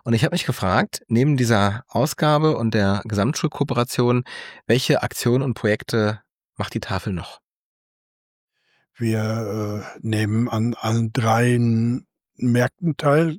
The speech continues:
Speaker 2: am Bauernmarkt, am Weihnachtsmarkt und am Frühlingsmarkt. Präsentieren wir uns immer mit dem Stand.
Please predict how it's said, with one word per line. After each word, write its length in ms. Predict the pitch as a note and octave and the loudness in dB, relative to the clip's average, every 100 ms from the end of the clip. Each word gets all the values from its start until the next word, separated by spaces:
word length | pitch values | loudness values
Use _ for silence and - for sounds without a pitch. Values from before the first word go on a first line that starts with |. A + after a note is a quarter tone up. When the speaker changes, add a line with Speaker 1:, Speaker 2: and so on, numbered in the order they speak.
| B3+ - | -10 -6
Speaker 2:
am 200 | A2+ G2 | -6 -2
Bauernmarkt, 800 | A#2+ C3 C#3+ C3+ D3+ - - - - - - - _ | 2 4 4 4 2 -2 -14 -20 -20 -20 -20 -20 _
am 220 | - A2 G#2 | -4 -2 0
Weihnachtsmarkt 760 | A#2 C#3+ C#3 - C3+ C#3+ - | 2 2 0 -2 2 2 0
und 120 | C3 A2 | -2 -2
am 120 | G2 | -2
Frühlingsmarkt. 1000 | - C3+ D#3+ - D#3 F3+ - - - _ _ _ - - - _ _ _ _ _ - | 0 0 0 0 0 0 -2 -14 -16 _ _ _ -20 -20 -20 _ _ _ _ _ -4
Präsentieren 600 | C3+ A#2 A2+ C3 B2+ D3 | 0 0 0 0 2 4
wir 120 | D3 | 4
uns 200 | D#3 D#3 | 2 2
immer 180 | D3+ D3 | 2 4
mit 140 | C#3+ D3 | 2 0
dem 100 | C3+ | -4
Stand. 480 | - C#3+ E3 - | 0 2 2 -2